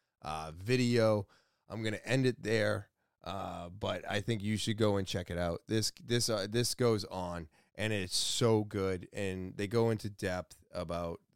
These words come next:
uh, how it got started and what his fears are and what this could potentially do to our society, um, if it gets to the point where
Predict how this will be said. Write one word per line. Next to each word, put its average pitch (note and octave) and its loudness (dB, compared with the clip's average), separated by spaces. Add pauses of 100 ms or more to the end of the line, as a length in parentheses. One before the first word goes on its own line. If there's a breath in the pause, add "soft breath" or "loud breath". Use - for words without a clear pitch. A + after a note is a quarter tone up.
(160)
uh, E2 -8
how G#2 -2
it F#2+ -4
got F#2 -4
started F#2 -2 (340 soft breath)
and F#2+ -6 (160)
what A#2 2
his G#2+ -2
fears G2+ -4
are F2 -2
and G#2 -4
what A2 -2
this G2 -8
could G2 -10
potentially A2+ -2
do F2 -4 (360 soft breath)
to C3 2
our F2+ -4
society, F#2+ -2 (340 soft breath)
um, F2 -2
if G#2+ -2
it G2+ -2
gets - -2
to G#2+ -2
the F2+ -6
point F#2+ -6 (320)
where F2+ -2